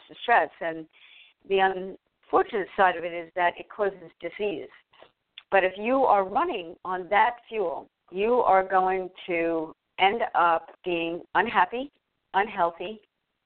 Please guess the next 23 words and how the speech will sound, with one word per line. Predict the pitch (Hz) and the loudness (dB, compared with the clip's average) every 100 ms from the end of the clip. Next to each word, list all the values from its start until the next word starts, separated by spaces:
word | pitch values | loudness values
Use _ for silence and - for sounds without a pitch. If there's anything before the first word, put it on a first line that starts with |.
| _ _ _ | _ _ _
probably | - 220 277 202 202 | 2 2 2 -8 -8
not | 196 202 | -6 -6
very | 208 196 190 | -4 -6 -6
successful | 165 - 262 - 170 170 175 | -10 0 0 0 -8 -8 -10
because | 175 196 180 175 170 - - | -12 -2 2 0 -2 -20 -6
you're | 180 180 165 | 0 0 0
breaking | 196 196 196 180 | 0 0 0 -2
down | 180 214 170 170 180 - | 2 4 2 -2 -10 -10
a | |
lot, | 170 160 151 202 _ _ _ _ _ | -2 2 2 2 _ _ _ _ _
getting | 180 165 165 - | -4 -4 -6 -6
sick | 202 185 185 | 0 0 0
a | |
lot, | 185 185 180 180 _ _ | -2 2 4 2 _ _
depressed | 185 - - 165 175 - 196 | -16 -10 0 0 0 -12 -12
maybe. | 185 185 185 185 _ | -6 -6 -6 -10 _
So | 233 | -4
pay | 226 254 262 | 0 0 0
attention. | 269 269 - 139 _ _ - | -2 -6 -10 -18 _ _ -4
Pay | 214 | -2
attention | - 240 214 196 | 0 -2 -2 -6
because | 165 - 180 | -12 -10 -10
it's | 170 | -10